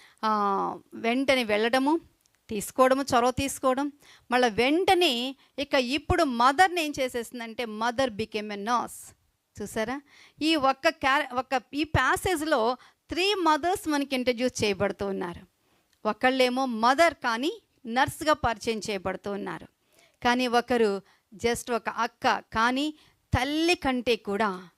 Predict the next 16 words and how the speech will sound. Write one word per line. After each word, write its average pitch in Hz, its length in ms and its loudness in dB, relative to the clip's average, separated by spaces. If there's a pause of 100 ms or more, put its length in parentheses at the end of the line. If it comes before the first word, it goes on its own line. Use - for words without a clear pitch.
(440)
ఎంతో 311 460 2
ప్రేమను, 311 640 0
ఆప్యాయతను 277 640 2
కనపరిచి 269 680 -4 (260)
సంరక్షణలో 311 1300 2 (320)
she 320 140 -6
stood 330 420 0
as 233 120 -8
a 214 60 -6
mother. 185 300 -8 (960)
అంటే 262 180 -6
ఏ 262 240 -4
విధమైన 294 340 0
ప్రమాదము 247 680 0
కలగకుండా. 196 760 -6 (480)
అలాగే 220 560 0